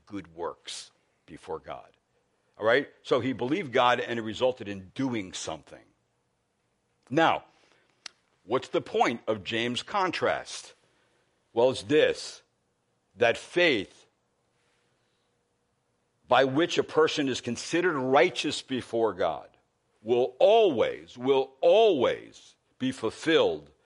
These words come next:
by that person's acting in a righteous manner, by that person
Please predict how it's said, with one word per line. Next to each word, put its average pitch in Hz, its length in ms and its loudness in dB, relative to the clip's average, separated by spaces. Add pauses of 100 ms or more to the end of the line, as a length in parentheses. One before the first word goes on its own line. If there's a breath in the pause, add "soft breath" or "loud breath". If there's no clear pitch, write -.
(580)
by 123 240 6
that 131 300 2
person's 120 600 -4
acting 160 600 2
in 139 240 -6
a 127 80 6
righteous 123 580 2
manner, 92 380 -4 (880)
by 127 160 6
that 135 260 4
person 135 500 0